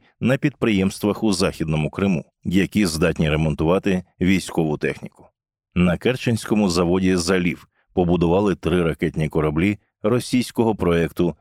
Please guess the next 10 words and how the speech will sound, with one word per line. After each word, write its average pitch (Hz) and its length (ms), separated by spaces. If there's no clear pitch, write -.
«Каракурт». - 680
Можливо, 107 560
під 101 180
військові 98 520
потреби 98 540
також 110 420
працюють 110 580
симферопольські 87 840
заводи 82 420
«Фіолент» 87 640